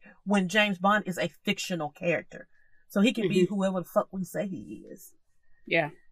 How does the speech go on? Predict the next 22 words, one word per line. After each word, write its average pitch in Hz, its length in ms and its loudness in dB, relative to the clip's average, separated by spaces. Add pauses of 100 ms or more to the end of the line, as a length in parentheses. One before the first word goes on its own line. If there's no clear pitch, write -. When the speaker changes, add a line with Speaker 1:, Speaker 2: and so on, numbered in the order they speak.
Speaker 1:
And 175 240 2
so 165 480 6 (300)
I 185 180 10
was, 185 300 -4
I, 185 200 4
I 190 120 4
do 240 200 -4
think 240 220 -8
it's 233 120 -8
a 202 60 -2
little 185 240 -2
telling 185 380 0
that 175 160 -4
they 170 140 -2
are 156 80 -4
still 180 480 -2
holding 170 440 0 (120)
on 151 400 -2 (140)
to 147 360 -10 (420)
James 156 460 0
Bond 143 760 0 (560)
being 160 460 -8